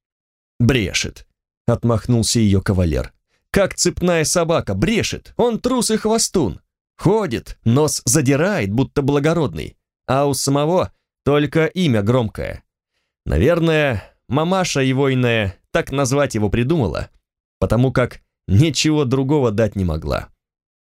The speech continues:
Он же не то служка трактирный, не то свинопас, а может, кузне руду подносил. Столько всего про себя навыдумывал,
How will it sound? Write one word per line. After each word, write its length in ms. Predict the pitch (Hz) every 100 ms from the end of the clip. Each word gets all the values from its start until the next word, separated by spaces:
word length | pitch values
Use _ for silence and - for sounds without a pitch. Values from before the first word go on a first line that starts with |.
| _ -
Он 200 | 226 202
же 120 | 139
не 100 | 147
то 140 | 143
служка 480 | 123 - 196 220 -
трактирный, 800 | - 165 - - 180 160 147 - _
не 140 | 185 190
то 140 | 214
свинопас, 680 | - 110 107 98 190 - - _ _ _ _ _ -
а 80 |
может, 500 | 180 220 208 - - - - -
кузне 540 | - 190 - 156 131 98 -
руду 340 | 175 127 127
подносил. 640 | 123 110 117 113 120 101 - _ _ _ _ _
Столько 520 | - - 220 202 127
всего 320 | - 143 139
про 140 | - 110
себя 320 | - 113 117
навыдумывал, 800 | 107 110 120 226 214 196 175